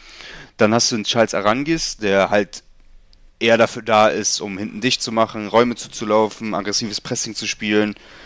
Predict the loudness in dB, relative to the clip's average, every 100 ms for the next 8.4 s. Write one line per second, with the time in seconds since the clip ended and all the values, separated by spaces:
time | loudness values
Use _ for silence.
0 | -20 -20 -12 -4 2 2 4 4 2 -2
1 | 0 2 4 2 6 4 4 0 0 -2
2 | -8 _ -2 2 6 4 2 -2 0 2
3 | 0 -2 -6 2 4 4 0 0 0 0
4 | 2 2 0 -8 -14 -12 -8 -2 0 0
5 | -2 -2 -2 -2 -4 -4 -4 -6 -10 -10
6 | -6 -2 -2 -2 -8 -6 -8 -4 0 0
7 | 0 0 -2 -4 -16 -20 -20 -20 -10 -2
8 | 0 0 -2 -6